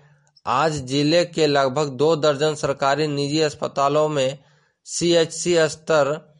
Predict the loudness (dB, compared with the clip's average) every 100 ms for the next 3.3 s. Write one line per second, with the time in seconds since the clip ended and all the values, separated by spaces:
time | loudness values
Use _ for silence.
0 | _ _ -2 0 0 -2 0 0 -2 -2
1 | -2 -2 0 0 0 -2 -2 -2 -2 0
2 | 2 4 2 2 -2 0 0 2 2 4
3 | 4 0